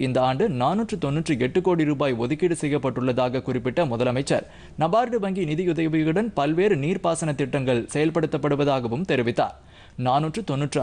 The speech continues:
ஐந்து கோடி ரூபாயில் கொள்ளிடத்தில் புதிய கதவணை அமைக்கும் பணி நடைபெற்று வருவதாகவும்,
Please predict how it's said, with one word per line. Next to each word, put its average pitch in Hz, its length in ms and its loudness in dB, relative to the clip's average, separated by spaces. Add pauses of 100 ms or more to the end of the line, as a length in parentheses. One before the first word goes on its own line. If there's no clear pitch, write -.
ஐந்து 143 220 0
கோடி 139 240 2
ரூபாயில் 135 520 0
கொள்ளிடத்தில் 143 560 2
புதிய 190 240 2 (120)
கதவணை 170 360 2 (100)
அமைக்கும் 139 360 -2
பணி 135 240 0
நடைபெற்று 143 420 2
வருவதாகவும், 123 580 2